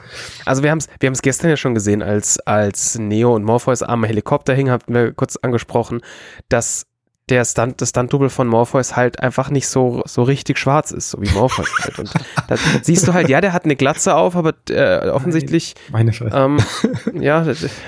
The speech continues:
Speaker 1: fehlt ihm da ein, zwei Pigmente noch.
Speaker 2: <laughs>
Speaker 1: Und, aber jetzt, jetzt sehe ich's hier leider auch. Das ist ga-,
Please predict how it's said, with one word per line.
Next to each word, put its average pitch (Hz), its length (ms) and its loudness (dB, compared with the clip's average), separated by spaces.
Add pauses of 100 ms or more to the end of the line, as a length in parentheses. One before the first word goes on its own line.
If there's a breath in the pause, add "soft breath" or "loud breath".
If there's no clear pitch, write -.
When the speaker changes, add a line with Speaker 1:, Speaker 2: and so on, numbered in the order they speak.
(160)
Speaker 1:
fehlt 160 220 0
ihm 139 100 2
da - 200 -2
ein, 120 80 0
zwei 117 180 0
Pigmente 110 400 0
noch. 123 280 2
Speaker 2:
<laughs> - 1900 -6
Speaker 1:
Und, 131 340 -10
aber 135 140 0
jetzt, 143 400 0
jetzt 147 180 0
sehe 165 140 4
ich's 170 100 -2
hier 175 140 2
leider 151 280 4
auch. 151 240 2
Das 131 280 -4
ist - 120 -10
ga-, - 140 -2